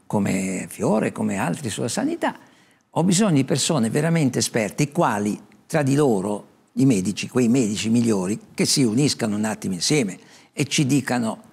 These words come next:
le cose fondamentali che il popolo deve sapere, senza pretendere di sapere chissà che cosa.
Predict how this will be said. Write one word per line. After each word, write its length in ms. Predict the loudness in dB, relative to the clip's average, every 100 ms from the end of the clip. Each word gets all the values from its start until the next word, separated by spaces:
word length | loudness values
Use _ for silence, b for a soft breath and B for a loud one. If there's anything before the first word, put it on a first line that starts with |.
| b b -2
le 180 | -2
cose 280 | 0 -2 -2
fondamentali 1000 | -2 0 0 2 0 0 0 0 -2 -4 -4
che 80 | -4
il 80 | -2
popolo 420 | -4 -2 -2 0
deve 200 | 0 -2
sapere, 520 | -4 -2 0 0 -4
senza 320 | -4 -2 -4
pretendere 720 | -4 -6 -4 -4 0 0 0
di 80 | 0
sapere 360 | -4 -2 -4 -4
chissà 280 | -4 -4
che 100 | -4
cosa. 340 | -2 -2 -4